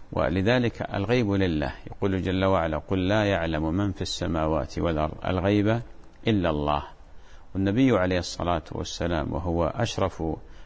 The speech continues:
المرسلين وسيد الخلق أجمعين، ما يعلم الغيب. يقول جل وعلا على لسان نبيه صلى الله عليه وسلم: "ولو كنت أعلم الغيب لاستكثرت من الخير وما مسني السوء".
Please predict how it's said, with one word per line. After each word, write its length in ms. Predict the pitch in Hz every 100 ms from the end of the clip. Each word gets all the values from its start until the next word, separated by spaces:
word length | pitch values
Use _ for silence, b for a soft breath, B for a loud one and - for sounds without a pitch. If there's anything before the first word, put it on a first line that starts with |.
| B
المرسلين 760 | 87 85 82 - 85 82 82 78
وسيد 600 | 78 87 - 131 117 101
الخلق 420 | 85 82 - - -
أجمعين، 640 | 82 90 87 76 90 113 - - - - - - - -
ما 180 | 107 135
يعلم 320 | 117 92 85
الغيب. 300 | 82 73 67 - - - - - -
يقول 300 | - 98 92
جل 240 | 95 90 90
وعلا 460 | 95 87 85 85 - -
على 260 | 90 90 90
لسان 520 | 87 - 92 82 80
نبيه 520 | 80 85 95 85 82
صلى 300 | 82 - 87
الله 380 | 85 90 87 80
عليه 200 | 82 85
وسلم: 520 | 80 80 101 104 123 - B B B B 95
"ولو 280 | 92 95
كنت 460 | 95 - 139 123 -
أعلم 460 | 110 107 92 92 92
الغيب 400 | 90 92 87 85
لاستكثرت 720 | 87 - 95 - 113 110 -
من 220 | 90 85
الخير 460 | 82 - 104 98 92
وما 240 | 98 110
مسني 500 | 120 113 - 98 85
السوء". 360 | 82 - 87